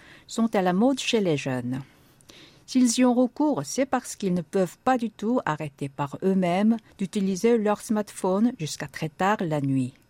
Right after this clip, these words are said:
En effet, sur un site communautaire en ligne, des jeunes qui se préparent au concours de la fonction publique,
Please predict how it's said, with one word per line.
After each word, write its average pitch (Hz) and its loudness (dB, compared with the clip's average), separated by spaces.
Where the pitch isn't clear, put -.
En 175 2
effet, 269 0
sur 226 0
un 214 2
site - -6
communautaire 226 4
en 156 2
ligne, 165 4
des 165 -2
jeunes 208 4
qui 170 -8
se - -10
préparent 170 0
au 151 -4
concours 165 -2
de 135 -4
la 139 -2
fonction 143 -4
publique, 202 -4